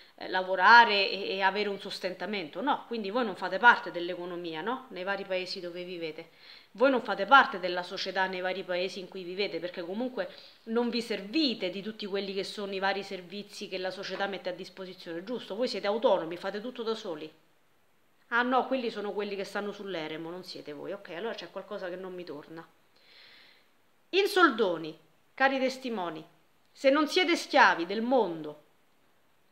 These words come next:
con tutte le sue, con tutti i suoi sistemi, tra cui quello economico, quello politico, quello sociale,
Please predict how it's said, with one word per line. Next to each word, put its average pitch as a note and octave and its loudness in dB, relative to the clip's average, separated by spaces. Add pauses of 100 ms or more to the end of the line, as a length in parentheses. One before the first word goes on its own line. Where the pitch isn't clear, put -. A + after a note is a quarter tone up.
(180)
con G3 -12
tutte C4+ -2
le G#3 0
sue, G#3 0
con G#3 -10
tutti B3 0
i A3+ -2
suoi A#3 2
sistemi, A3 0
tra F#3 -4
cui A#3 -4
quello G3 -2
economico, F#3+ 4
quello G#3 -2
politico, F3+ -4
quello G3 -6
sociale, G3 -2